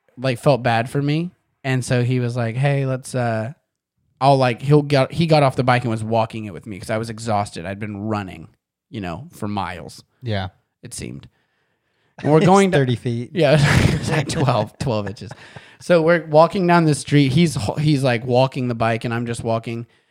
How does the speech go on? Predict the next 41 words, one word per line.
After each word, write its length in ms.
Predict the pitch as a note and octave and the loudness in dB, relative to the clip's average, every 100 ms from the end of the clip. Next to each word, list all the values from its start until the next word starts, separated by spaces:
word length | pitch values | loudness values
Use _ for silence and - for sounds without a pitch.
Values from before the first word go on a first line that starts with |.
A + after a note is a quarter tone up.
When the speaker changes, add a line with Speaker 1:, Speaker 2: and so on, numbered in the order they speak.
| _ - | _ -6
Speaker 1:
And 100 | C3+ | 0
I 60 | |
had 140 | D3+ D3 | 0 2
been, 260 | D3 C#3 C3+ - | 0 -2 -4 -4
I 80 | B2+ | -2
was 100 | C#3 | 0
so 160 | C#3+ | 0
tired. 320 | C#3 B2+ C3 B2+ | 0 0 0 0
I 60 | |
was, 100 | B2 | 0
like, 120 | A#2+ A2 | -2 -2
kind 160 | C#3+ | -2
of 80 | C#3+ | 0
in 80 | A#2+ | -2
the 100 | G#2+ | -2
road. 460 | B2+ C#3+ C3 B2 - _ _ - | 0 2 0 -2 -10 _ _ -12
And 140 | B2+ | -6
there 80 | B2+ | -4
was 140 | A#2+ | -2
this 200 | A2+ A2+ - | -4 -8 -10
vehicle 880 | B2+ A#2+ F#3 F#3+ C#3 A2+ G#2 C3 _ _ _ _ _ _ _ _ - | -12 -4 0 0 0 0 0 -4 _ _ _ _ _ _ _ _ -6
coming, 300 | - C3 B2+ | -4 -2 -4
like, 240 | G#2+ A2 G#2 | -6 -10 -8
way 400 | B2 C#3 C3 B2+ | -2 0 0 0
in 80 | |
the 80 | A2+ | -4
distance. 640 | G#2 G2 - E2 - _ _ _ _ _ _ - | -6 -8 -10 -16 -18 _ _ _ _ _ _ -4
And 140 | D3+ | 0
I, 120 | F3 | 4
like, 180 | E3+ D3+ | 4 2
as 180 | A#2+ C#3+ | 2 -2
a 60 | C#3 | -2
joke, 320 | B2 B2 A#2 | 0 -2 0
we 140 | D3 A#3+ | 4 6
were, 60 | |
like, 140 | G#3 D3+ | 6 6
in 80 | |
the 60 | C#3+ | 2
middle 260 | B2+ B2+ A2 | 2 2 0
of 60 | |
nowhere, 680 | G#2+ G#2+ G2 F2 D2+ - - | 2 2 0 -2 -8 -12 -16